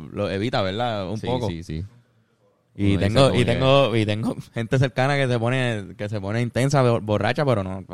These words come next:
Speaker 1: jamás así. Este, ok, entonces dice, gritó profanidad a sus amigas y finalmente se fue a la una M. Tan borracho que casi no podía caminar cuando se fue del lugar.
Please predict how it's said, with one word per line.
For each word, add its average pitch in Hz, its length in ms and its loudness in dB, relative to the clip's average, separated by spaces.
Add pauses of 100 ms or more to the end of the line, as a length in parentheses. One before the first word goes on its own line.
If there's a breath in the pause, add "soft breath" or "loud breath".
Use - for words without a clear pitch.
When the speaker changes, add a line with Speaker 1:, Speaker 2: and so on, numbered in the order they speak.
(120)
Speaker 1:
jamás 92 300 -4
así. 98 220 -6 (520)
Este, 101 960 6
ok, 107 120 4 (280)
entonces 107 360 2
dice, 113 220 2
gritó 110 280 2
profanidad 135 480 4
a 139 60 4
sus 135 100 4
amigas 165 300 4
y 135 60 6
finalmente 131 480 0
se 131 100 4
fue 127 120 4
a 135 40 6
la 135 100 6
una 123 260 2
M. 98 200 -2 (400)
Tan 151 180 2
borracho 160 360 6
que 151 120 6
casi 139 200 4
no 151 120 4
podía 151 340 4
caminar 139 400 0
cuando 131 240 2
se 113 120 0
fue 123 180 4
del 131 120 4
lugar. 104 400 2